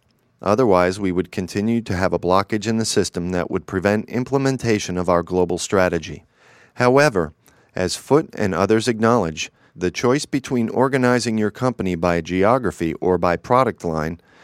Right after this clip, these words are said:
including the creation of global business units, is rarely clear-cut.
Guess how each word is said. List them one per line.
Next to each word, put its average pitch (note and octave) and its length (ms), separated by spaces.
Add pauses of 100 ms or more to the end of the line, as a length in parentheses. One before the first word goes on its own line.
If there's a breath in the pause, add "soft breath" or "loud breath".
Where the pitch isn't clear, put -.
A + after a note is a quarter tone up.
(180 soft breath)
including G#2 520
the A#2+ 100
creation A#2 500
of D#2+ 120
global F#2 340
business G#2+ 460
units, E2 400 (280 soft breath)
is E2+ 240
rarely F#2+ 420
clear-cut. F2 640